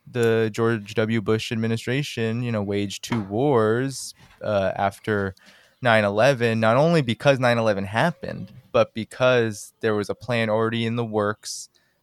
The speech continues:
to invade s-, seven countries in that region. And the George W. Bush administration won in two thousand on very faulty premises, on the premise of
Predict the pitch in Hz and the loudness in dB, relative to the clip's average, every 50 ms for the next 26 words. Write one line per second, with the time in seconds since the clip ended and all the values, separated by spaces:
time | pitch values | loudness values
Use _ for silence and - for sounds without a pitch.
0 | _ - - - - - 120 107 104 101 101 87 110 113 135 147 147 135 120 117 | _ -20 -18 -10 -4 -2 -2 0 -2 -2 -2 -2 -2 0 0 0 0 0 -2 -2
1 | 110 107 110 101 98 - _ - - - _ _ _ - - - - 113 107 92 | -2 -2 -4 -6 -8 -12 _ -20 -20 -20 _ _ _ -20 -8 0 2 2 2 2
2 | 98 95 92 - - 92 92 - - 98 95 95 98 98 101 101 101 - - - | 0 -4 -6 -6 -6 -6 -6 -8 -8 -8 -8 -6 -6 -8 -10 -12 -14 -18 -18 -12
3 | - 117 104 98 95 92 92 92 92 92 - _ _ _ _ _ _ - 113 107 | -8 -6 -6 -6 -6 -6 -8 -8 -10 -12 -14 _ _ _ _ _ _ 0 2 4
4 | 98 95 95 98 98 98 98 95 90 90 104 107 104 104 107 113 123 - _ - | 4 4 2 -2 -4 -6 -6 -6 -6 -4 -4 -4 -2 -4 -4 -8 -10 -12 _ -8
5 | 113 113 110 110 110 107 107 104 104 104 101 101 98 98 90 _ _ _ _ _ | -6 -4 -2 -2 -2 -2 -2 -2 -2 -2 -2 -2 -4 -6 -8 _ _ _ _ _
6 | _ _ _ _ _ _ _ _ _ _ - 117 117 - 120 117 113 101 117 107 | _ _ _ _ _ _ _ _ _ _ -8 -6 -2 0 0 0 2 2 0 0
7 | 110 110 107 120 135 - - 123 117 110 107 107 - 107 104 104 - 110 104 104 | 0 0 -2 -2 -4 -4 -4 -4 -4 -4 -4 -4 -4 -6 -6 -6 -6 -6 -6 -4
8 | 104 101 101 - _ _ _ _ - - - - _ _ _ _ - 117 104 95 | -4 -6 -8 -10 _ _ _ _ -20 -20 -20 -20 _ _ _ _ -20 -12 -4 0
9 | 101 107 127 156 160 123 104 104 120 139 151 151 _ _ _ - 113 101 - 113 | 4 4 6 6 4 4 2 0 -2 -4 -6 -10 _ _ _ -8 -8 -6 -6 -6
10 | 104 92 - 101 107 127 135 120 98 101 104 104 104 104 110 120 117 - - 98 | -4 -2 0 2 2 2 2 0 -2 -6 -6 -6 -6 -6 -8 -10 -10 -8 -6 -4
11 | 98 98 98 98 92 98 107 139 131 - - 101 101 - - 101 - - 110 95 | -4 -2 -4 -2 -2 -2 -2 -2 -2 -2 -2 -2 -2 -4 -8 -14 -8 -6 -4 -4
12 | 95 92 - - - 101 104 113 107 107 98 95 95 90 - - 95 92 92 92 | -4 -6 -10 -10 -10 -10 -8 -8 -8 -8 -8 -8 -8 -8 -8 -8 -8 -8 -8 -12
13 | - - 101 92 92 92 | -12 -12 -12 -12 -14 -16